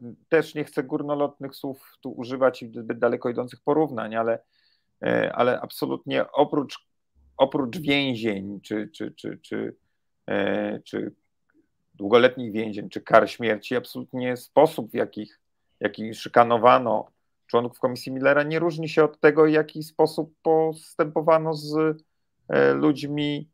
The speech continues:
mm, niepopierającymi komunistycznej władzy w czasach stalinowskich. No, bo później co najwyżej wy-, wyrzucano z pracy, tak, nie pozwalano znaleźć pracy i tak dalej. No to, to, to, ale to jest, y,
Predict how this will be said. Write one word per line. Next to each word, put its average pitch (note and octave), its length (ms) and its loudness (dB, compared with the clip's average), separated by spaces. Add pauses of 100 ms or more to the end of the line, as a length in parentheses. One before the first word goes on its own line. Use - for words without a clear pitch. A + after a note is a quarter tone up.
(220)
mm, B2+ 440 -4
niepopierającymi C3 1700 4
komunistycznej A#2+ 680 -4
władzy A#2 340 4
w - 160 -16
czasach D3+ 300 -2
stalinowskich. G#3+ 880 -2 (540)
No, - 180 -8
bo C#3 160 4
później E3+ 400 2
co D3+ 120 -6
najwyżej A2+ 460 0
wy-, G#2 160 -12 (200)
wyrzucano A2 480 2
z - 100 -10
pracy, A#2 580 8
tak, G#2 420 2
nie G2+ 160 -10
pozwalano G2 640 0
znaleźć G#2+ 500 -4
pracy G2+ 460 2
i F#2+ 60 -14
tak G2 200 -4
dalej. G#2 300 0
No A2 120 -8 (180)
to, F3 100 0
to, - 360 -4
to, D3+ 240 0 (160)
ale D3 180 2
to D#3 180 6
jest, E3 420 -2
y, D#3 300 0